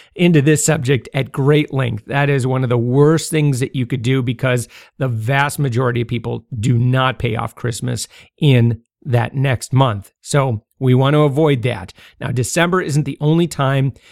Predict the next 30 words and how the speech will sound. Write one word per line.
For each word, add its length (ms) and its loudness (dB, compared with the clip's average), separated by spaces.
that 140 -6
you 120 -2
spend 380 -2
money 240 -2
on 100 -2
gifts. 420 -2
You 100 -10
have 160 -20
birthdays, 680 0
anniversaries, 1000 0
weddings, 800 0
open 360 2
houses, 380 0
and 120 2
more 260 2
to 80 0
buy 280 -2
for. 360 -8
Now, 100 -14
if 140 -16
you 120 -16
add 220 -2
everything 440 0
up, 280 -6
roll 380 2
in 100 4
your 160 4
expected 560 -4
Christmas 460 0
spending, 520 -2